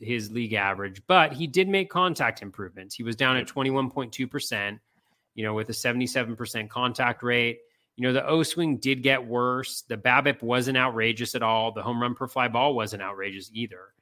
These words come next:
Speaker 1: So he seemed to earn all of it, and, and certainly a two sixty-seven batting average with sixteen home runs and nine st-, steals is not anything to s-, to,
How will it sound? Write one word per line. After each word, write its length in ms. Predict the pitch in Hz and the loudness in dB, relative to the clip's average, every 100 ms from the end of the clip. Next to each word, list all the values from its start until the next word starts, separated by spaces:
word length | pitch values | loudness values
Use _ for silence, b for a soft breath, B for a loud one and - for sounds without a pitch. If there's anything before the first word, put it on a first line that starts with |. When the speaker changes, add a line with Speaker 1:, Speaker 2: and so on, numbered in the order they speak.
| _ _ _ - | _ _ _ -8
Speaker 1:
So 220 | - 131 | 2 2
he 140 | 139 | 2
seemed 240 | 143 214 220 | 2 2 2
to 100 | 165 | 4
earn 240 | 160 156 | 4 4
all 380 | 135 147 202 165 | 4 6 8 6
of 100 | 104 | 2
it, 220 | 110 131 | 2 0
and, 420 | 127 127 127 131 | 0 -2 -2 -4
and 320 | 143 156 156 139 | -6 -4 -4 -2
certainly 440 | 196 196 185 156 | 0 0 2 2
a 80 | 131 | 2
two 220 | - 185 | -2 -8
sixty-seven 680 | - 180 170 143 160 147 127 | -6 -8 -8 0 0 2 2
batting 340 | 120 131 143 | 2 2 2
average 380 | 143 143 147 123 | 0 0 -2 -2
with 220 | 107 101 _ _ _ _ | -4 -4 _ _ _ _
sixteen 360 | - 143 160 135 | -6 -4 -2 0
home 180 | 139 | 0
runs 220 | 131 135 127 | 2 2 0
and 100 | 110 | -2
nine 240 | 110 120 | 0 -2
st-, 240 | 113 127 | -4 -10
steals 580 | - - 117 131 165 175 | -12 -8 -4 -2 -2 -4
is 300 | 117 104 110 | -6 -6 -6
not 260 | 117 120 127 | -2 -2 -2
anything 360 | 117 117 123 | -4 -4 -4
to 80 | 110 | -6
s-, 240 | 98 - - | -8 -8 -10
to, 260 | - 104 | -14 -12